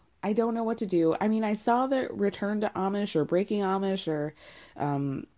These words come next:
Amish Meets Manhattan is coming back, and maybe I'll watch that, but it seems like it's pretty dark. I don't know. Sister Wives is going really well, so, I mean, I don't even know when this season of ninety Day Fiancé is gonna be over. It seems like it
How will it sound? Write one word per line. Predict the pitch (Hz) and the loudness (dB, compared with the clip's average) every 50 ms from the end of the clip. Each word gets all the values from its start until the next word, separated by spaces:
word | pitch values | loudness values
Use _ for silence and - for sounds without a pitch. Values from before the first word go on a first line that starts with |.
| _ _ - - - - | _ _ -20 -14 -6 -2
Amish | 165 185 196 202 196 190 - - - - - - - _ _ - _ _ _ _ _ _ _ _ _ _ _ | -2 0 2 2 0 0 -2 -4 -4 -6 -8 -12 -18 _ _ -20 _ _ _ _ _ _ _ _ _ _ _
Meets | - 202 208 208 202 - | -2 0 0 0 0 0
Manhattan | 214 196 196 180 185 190 190 - 196 202 196 196 185 | 2 2 2 2 2 0 0 0 0 0 0 0 2
is | - 190 190 - | 2 0 0 2
coming | - 220 208 202 208 | 2 2 2 2 2
back, | 202 196 196 190 190 196 190 - - - | 2 2 2 2 0 -2 -4 -6 -8 -4
and | - 180 175 165 165 165 160 165 170 170 170 - - - - - - - _ _ _ _ _ - | 0 0 0 0 0 0 0 0 -2 -2 -4 -10 -16 -20 -20 -20 -20 -20 _ _ _ _ _ -6
maybe | 151 147 147 143 151 175 185 220 226 233 | -2 -2 0 2 4 2 2 2 0 0
I'll | 233 240 247 254 | 0 0 0 0
watch | 262 269 269 254 - - - | 0 -2 -2 -4 -6 -2 -2
that, | 269 262 269 269 254 | 0 0 0 0 0
but | 220 190 185 | 0 0 0
it | - - | 0 0
seems | - 202 208 214 220 233 | 0 -2 -2 0 0 0
like | 226 220 | 0 -2
it's | 233 214 | -2 -6
pretty | - - - 254 233 240 240 | -8 -2 -2 0 0 0 0
dark. | 220 233 226 233 240 240 240 240 - - - | 0 0 0 2 0 -2 -2 -4 -8 -12 -10
I | - 151 170 | -4 -2 0
don't | 170 170 170 - 160 | 0 0 0 0 -2
know. | 196 208 226 233 240 240 240 240 240 233 240 240 - - - - - - - _ | -2 -2 0 0 0 0 0 0 -2 -2 -4 -6 -10 -18 -20 -20 -20 -20 -20 _
Sister | - - 254 254 - 277 262 | -4 -2 -2 0 2 2 2
Wives | 262 247 247 247 247 | 2 2 2 0 0
is | 233 | 0
going | 240 240 233 240 233 233 | 2 2 2 2 2 2
really | 233 233 233 233 | 4 4 4 4
well, | 226 226 226 226 226 226 226 226 214 | 2 2 0 2 0 0 -2 -4 -6
so, | - - 208 196 190 185 185 180 175 - - - | -4 0 2 4 4 6 6 4 2 2 0 -2
I | 214 233 | -2 -2
mean, | 233 233 233 214 - | 0 0 -2 -2 0
I | 196 233 269 | 2 2 4
don't | 294 294 277 262 | 4 4 4 4
even | 247 233 233 220 | 4 4 2 2
know | 214 214 | 2 0
when | 214 208 208 208 | 0 0 0 -2
this | 214 240 - | -2 -4 -2
season | - 208 180 175 175 175 165 | 0 2 2 4 4 4 2
of | 165 160 | 2 2
ninety | 165 156 156 156 151 | 0 0 0 0 0
Day | 147 151 151 | 0 0 0
Fiancé | 151 - 151 147 143 143 143 - 151 147 | 0 0 0 0 0 0 -2 -2 -2 -2
is | 147 147 | -2 0
gonna | - 160 151 147 | 0 -2 0 0
be | 147 143 - | 0 -2 0
over. | - 143 143 147 156 151 147 156 156 - | 2 2 0 2 2 0 0 0 -2 0
It | - 165 160 160 | 0 -2 -2 0
seems | - - 220 269 311 262 | 0 0 0 2 2 2
like | 233 208 190 185 180 - - - - - | 2 2 2 2 0 -2 -8 -12 -12 -8
it | - - - - | -8 -8 -8 -8